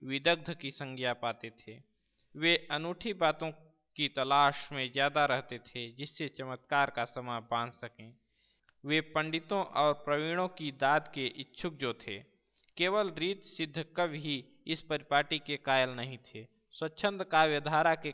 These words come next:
कवियों को भी उसका कम मोह नहीं था, पर इस धारा के कवियों में रीतमुक्तता का आग्रह भी था। यह अंतर्विरोध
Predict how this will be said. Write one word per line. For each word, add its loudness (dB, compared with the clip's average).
कवियों -4
को -6
भी -2
उसका 4
कम 2
मोह -2
नहीं -4
था, -6
पर 6
इस -2
धारा 8
के -6
कवियों -2
में -4
रीतमुक्तता 0
का 2
आग्रह 0
भी -6
था। -6
यह 4
अंतर्विरोध 0